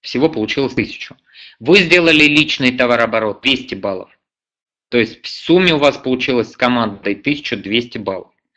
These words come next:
Давайте смотрим по таблице премиально. А, вам фирма вернет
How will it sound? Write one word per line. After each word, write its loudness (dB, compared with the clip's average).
Давайте 2
смотрим 0
по -4
таблице 0
премиально. -2
А, -2
вам 4
фирма 0
вернет 0